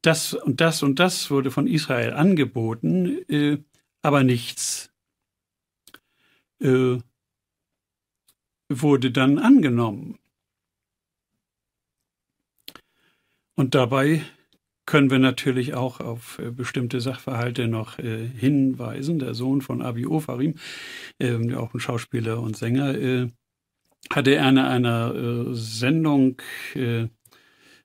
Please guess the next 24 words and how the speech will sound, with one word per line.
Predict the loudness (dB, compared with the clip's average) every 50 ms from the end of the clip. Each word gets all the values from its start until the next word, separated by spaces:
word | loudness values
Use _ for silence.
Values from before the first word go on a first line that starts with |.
| _
hart | -6 -2 -2 -2 -2 -2
aber | -4 -4 -2 -2 -2
herzlich, | 0 0 0 -2 -2 -2 -4 -4 -4
hätte | -4 -6
ich | -6 -6
beinahe | -2 -2 0 2
gesagt, | 2 2 2 2 2 2 0 -2
nein, | -2 -2 -2 -2 0
ha-, | -2 -2 -2 -4 -6
ha-, | -6 -6 -6 -6
hart | -2 0 0 0 2
aber | 0 0 0 0 -2
fair, | -2 0 2 2 4 4 4 4 2 0
äh, | -4 -2 -2 -2 -2 -2 -6 -4 -4 -4
äh, | -4 -4 -4 -4
ja, | -2 -2 -2 -4
äh, | -4 -6 -8 -6 -6 -6
auch | -4 -6 -8 -8
darauf | -6 -6 -4 -2 -2 -4 0
hingewiesen, | 0 2 4 4 4 2 0 -2 -4 -6 -6 -6 -6 -4 -2 -2 -2
dass, | -2 -2 -4 -6 -6 -6 -6 -6 -6 -6 -6
äh, | -4 -4 -4 -4 -4 -6 -8 -12 _ _ _ _ _ _ _ _ _ _ _ -20 -20 _ _ _ _ _ _ _ -4
diese | -2 0 0 2 0
Leute, | 2 2 4 2 2 2 2 0 0 0 0